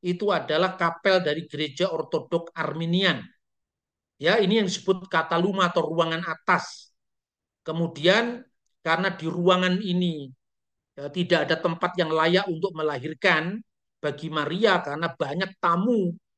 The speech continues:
dari orang-orang yang da-, datang mengikuti sendus, maka dia turun ke ruang keluarga. Ruangan keluarga ini, tangga turunnya itu ada itu. Nah, ini yang saya katakan ini bukan rekonstruksi saya, bukan. Anda membaca arkeolog-arkeolog sekarang ini,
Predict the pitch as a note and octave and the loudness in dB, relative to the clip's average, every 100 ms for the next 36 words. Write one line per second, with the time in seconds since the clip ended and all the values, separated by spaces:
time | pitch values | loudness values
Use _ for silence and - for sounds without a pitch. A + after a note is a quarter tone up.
0 | _ - D3 D3 F3 F3 D3+ - - _ | _ -4 0 2 2 0 -2 -8 -20 _
1 | _ D#3+ E3 E3 E3 F3 F3+ E3+ - F3 | _ 0 2 2 4 4 4 0 -2 0
2 | D#3 D3 D3 F3 E3+ E3+ F3 F3+ E3+ E3+ | 0 0 -2 0 0 0 0 -2 -2 0
3 | D#3+ D#3+ B3 F3+ E3 G3 F#3 F3+ G3 - | -2 -2 -6 -4 -4 -4 -2 0 0 0
4 | C#4 B3+ G#3 F3+ E3 F3 G3+ G3+ G#3 A3+ | 2 4 4 4 0 2 2 0 0 2
5 | A#3+ A#3 G3+ D3+ - _ _ - F#3 G3+ | 2 2 -2 -4 -6 _ _ 0 4 4
6 | G3+ G3+ G#3+ A3+ - A3 A3 G3+ F3 E3 | 2 2 4 6 4 2 2 0 0 0
7 | E3+ F#3+ F#3 F#3+ F#3+ G3+ F#3 F3+ F3+ F#3 | -2 2 2 2 -2 -2 0 0 0 0
8 | C3+ - _ _ _ _ _ C#3 D3 G#3 | -4 -8 _ _ _ _ _ -8 0 2
9 | C#4+ A#3 - - _ _ G3 A3 G3+ A3+ | 4 2 -2 -12 _ _ -2 0 2 2
10 | A3 A#3+ A#3 C4+ E4+ F3+ F3+ F3 F3+ F3+ | 2 0 0 0 -2 -2 0 0 0 0
11 | F3 F#3+ F#3 E3+ C3+ D3 A3+ F3+ C3+ F3+ | 0 -2 -2 -4 -2 0 2 2 0 -4
12 | G3+ G3 B2 - _ _ _ _ _ F#3 | 0 0 -2 -8 _ _ _ _ _ 4
13 | B3 A#3+ F3 D#3 D#3 G#3 F#3+ - E3+ F3+ | 4 6 4 4 4 4 4 0 -4 2
14 | F#3 F3+ E3+ E3 E3 E3 E3+ - E3 D#3 | 2 4 0 -2 -2 0 0 -4 -6 -2
15 | D#3 E3+ C#3+ | -2 -2 -4